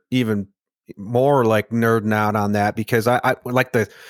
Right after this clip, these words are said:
the chain adjusters that, that, that s-, new system they came up with. I'm just like, "Wow, this, they really put a lot of thought into this thing." So it's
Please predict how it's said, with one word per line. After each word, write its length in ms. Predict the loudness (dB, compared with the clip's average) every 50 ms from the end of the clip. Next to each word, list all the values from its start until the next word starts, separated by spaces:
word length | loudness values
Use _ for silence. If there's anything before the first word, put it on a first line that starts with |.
| -20 -12 -10
the 80 | -8
chain 340 | -4 0 0 2 2 4 2
adjusters 840 | 2 0 2 2 2 2 2 0 0 0 0 2 2 2 2 0 -2
that, 120 | -4 -2
that, 220 | 0 0 0 2
that 200 | 0 -2 -2 -2
s-, 180 | -4 -4 -4 0
new 140 | 0 0 0
system 400 | 0 0 -2 -2 -2 -2 -2 0
they 100 | 0 -2
came 300 | 0 0 -2 0 2 2
up 180 | 0 0 0
with. 280 | 0 0 0 0 0 -2
I'm 80 | -2 -2
just 160 | -2 -4 -6
like, 180 | -8 -8 -8
"Wow, 200 | -6 -6 -4 -4
this, 240 | -2 -2 -2 -4 -4
they 180 | -2 0 0 0
really 380 | 2 2 2 2 4 2 2
put 200 | 0 2 2 2
a 40 | 2
lot 180 | 2 2 0 -2
of 80 | -2
thought 260 | -2 0 0 2 0 -2
into 120 | -6 -10
this 180 | -12 -12 -12 -8
thing." 220 | -8 -8 -8 -8
So 180 | -6 -4 0 0
it's 180 | 0 -2 -4